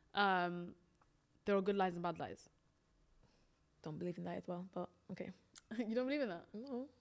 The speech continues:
Speaker 1: Okay,
Speaker 2: There's
Speaker 1: go.
Speaker 2: just lies, full stop.
Speaker 1: Give it to me.
Speaker 2: There's just lies, full stop. There's no such thing as bad or good lies, because if we're gonna go, what's good, what you think is good,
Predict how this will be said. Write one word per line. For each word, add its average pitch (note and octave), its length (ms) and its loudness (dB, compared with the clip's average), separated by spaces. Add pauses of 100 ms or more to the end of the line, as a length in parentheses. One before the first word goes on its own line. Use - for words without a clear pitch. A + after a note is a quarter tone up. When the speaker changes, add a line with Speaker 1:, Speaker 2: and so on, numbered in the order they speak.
(140)
Speaker 1:
Okay, G3+ 120 -6
Speaker 2:
There's G3 120 4
Speaker 1:
go. G#3 60 2
Speaker 2:
just F#3 100 -2
lies, F#3 240 6
full A3 120 2
stop. F#3 220 -2 (420)
Speaker 1:
Give A3 160 4
it G3 140 2
to F#3 80 -10
me. F3 140 -8 (480)
Speaker 2:
There's G#3+ 160 8
just C4 160 4
lies, G#3+ 280 4
full A#3 160 2
stop. F#3+ 260 -2 (360)
There's G3 140 2
no A#3+ 60 8
such A#3+ 160 4
thing A3 120 4
as F#3 140 10
bad F#3 340 8
or F3+ 60 6
good F#3 160 4
lies, - 200 4
because G3 280 6 (320)
if - 60 4
we're B3 60 10
gonna C4+ 220 12
go, A3+ 440 12 (320)
what's A#3+ 260 8 (140)
good, A#3 260 10 (100)
what A3 160 12
you B3 80 10
think A#3 320 8
is G3+ 100 8
good, G3 360 8